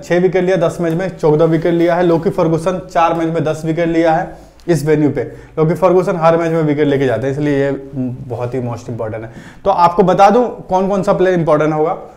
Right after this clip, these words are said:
आप किसको drop कर सकते हो। एक तो ट्रेंट Bolt, Loki Ferguson को अपनी टीम में जरूर रखना, आईएसओडी को drop कर सकते हो। इधर से एडम मिलने,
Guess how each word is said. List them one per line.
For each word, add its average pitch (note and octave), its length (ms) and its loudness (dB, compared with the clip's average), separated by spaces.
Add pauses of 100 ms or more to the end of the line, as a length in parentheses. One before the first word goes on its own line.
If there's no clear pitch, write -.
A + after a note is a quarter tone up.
(120)
आप - 100 -2
किसको G3 260 2
drop E3 260 4
कर D3 80 2
सकते C3+ 260 -6
हो। C3 100 -6 (320)
एक F#3+ 120 0
तो G#3+ 80 4
ट्रेंट G#3 320 2
Bolt, G3+ 220 4 (140)
Loki F3 280 4
Ferguson E3+ 460 0
को E3+ 140 -2
अपनी D#3+ 160 -4
टीम D3+ 140 -2
में D3 80 0
जरूर C3+ 200 -2
रखना, D#3 280 -8
आईएसओडी D#3 380 0
को F3 80 0
drop D#3+ 260 -2
कर F3 80 -4
सकते F3 260 -10
हो। F#3 120 -10 (600)
इधर G3+ 180 4
से A3 140 0
एडम F#3 280 4
मिलने, F#3 440 -4